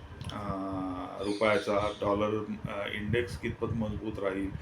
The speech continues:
म्हणजे डॉलर किती मजबूत राहील याच्यावरती ह्या बऱ्याचशा फॅक्ट्स अवलंबून असतात. त्याच्यामुळे डायरेक्टली, अ, रुपयातला भाव सांगता नाही येत. पण आत्ता ज्यांनी सोनं चांदी घेतलेलं नाही, त्यांनी थोडं थांबा.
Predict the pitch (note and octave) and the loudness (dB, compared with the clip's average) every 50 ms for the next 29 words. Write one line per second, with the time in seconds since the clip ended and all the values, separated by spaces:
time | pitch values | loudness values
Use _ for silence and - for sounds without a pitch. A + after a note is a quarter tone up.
0 | - - - - G#2+ G#2+ G#2 G#2 F#2+ G2 A2 A#2 A#2+ A#2+ B2 B2 A#2+ A#2+ A2 A2 | -10 -10 -8 -4 -2 2 6 6 6 8 8 6 4 4 2 -2 -2 0 -2 -2
1 | G#2 G2+ G2 G#2 G#2 - - F#2 F2+ - - - - - - - - - - - | -2 -2 -2 -2 -2 -2 0 -2 -2 -2 -4 -4 -4 -6 -8 -8 -8 -12 -12 -10
2 | - - - - - G2 G#2 - B2 B2 A#2+ A#2 A#2+ A#2 B2 B2 B2 B2 A#2+ A#2+ | -10 -10 -8 -4 -2 0 2 6 10 10 12 10 10 6 2 0 2 6 6 6
3 | A#2 A2 A2 G#2+ G#2+ G#2 - - A#2+ A2 - G#2 G2+ G2 - - - F#2+ F2 F2 | 6 6 4 2 2 0 0 0 -2 -2 0 0 -2 -2 -2 -2 -2 0 0 0
4 | F2 F2+ F2+ - - - - - - - - - - - G2+ - G2+ G#2 G#2 G#2+ | -2 -4 -6 -8 -10 -12 -12 -12 -12 -10 -10 -10 -8 -8 -6 -4 -2 -2 -2 -2
5 | G#2+ G#2 G2+ G2+ - G2 G2 G2 G#2+ A2+ A2+ - A2 A2+ A2+ A2+ A2+ - - - | -4 -6 -6 -4 0 0 2 2 2 0 -2 -2 0 0 0 0 -2 -4 -6 -8
6 | - - - - - - - - A2 G2+ G2+ G2 G2 G2 G2+ G2+ A#2 A#2+ A#2+ B2 | -10 -10 -10 -10 -10 -12 -10 -8 -6 -4 -2 -2 0 0 2 6 8 8 8 10
7 | C3 A#2+ A#2 A#2 A#2+ A#2 A#2 G2 G2 G2 - G2+ G#2 G2+ G2+ G2 F#2 F#2 - - | 8 8 8 8 4 4 0 -4 -4 -6 -6 -6 -6 -6 -6 -6 -6 -6 -6 -8
8 | - - - - - - - - - - - - - - - - - - - - | -8 -8 -8 -10 -10 -10 -10 -10 -8 -8 -8 -10 -8 -8 -8 -8 -6 -4 -2 0
9 | A#2 A2 - - F#2+ G2+ - - - - B2+ B2+ B2+ B2 A#2+ A#2+ A#2+ A#2 B2 B2 | 0 2 2 0 0 -2 -2 0 4 4 6 8 8 8 8 6 4 2 2 2
10 | B2 A#2+ A2+ A#2 A2+ A#2+ A#2+ B2 B2 B2 A#2 A2 G#2 G#2 A2+ A2+ A2+ A2+ A2 G#2 | 2 4 2 4 4 4 2 4 2 0 0 0 0 0 0 0 0 0 -2 -2
11 | G2 G2 G2+ G#2+ A2+ A2 G#2+ G#2 G#2 G#2+ G#2+ - - - - - - | -4 -4 -4 -4 -4 -4 -2 -2 -2 -2 -2 -4 -6 -4 -4 -4 -6